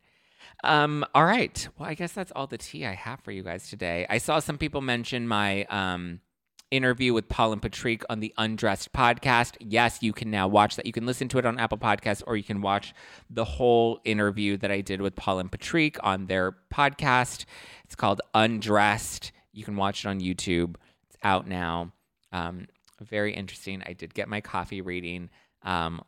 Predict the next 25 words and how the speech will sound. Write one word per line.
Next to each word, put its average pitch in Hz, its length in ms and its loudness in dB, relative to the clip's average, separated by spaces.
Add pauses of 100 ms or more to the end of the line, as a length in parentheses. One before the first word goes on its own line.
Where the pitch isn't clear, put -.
(120)
lots 113 260 -14
of - 60 -14
people 107 240 -10
have - 40 -20
had 92 160 -12
lots 117 240 0
of 156 80 -6
opinions 113 380 -2
about 101 260 2
it. 101 280 0
Uh, 113 380 0
<laughs> - 880 -10
I'm 220 160 4
just 254 160 0
trying 233 160 6
to 226 80 2
figure 185 240 4
out 165 100 8
my 131 160 2
life 127 300 4
right 117 180 2
now, 113 160 -2
guys. - 400 -4
I'm 147 120 -8
trying. 50 480 -2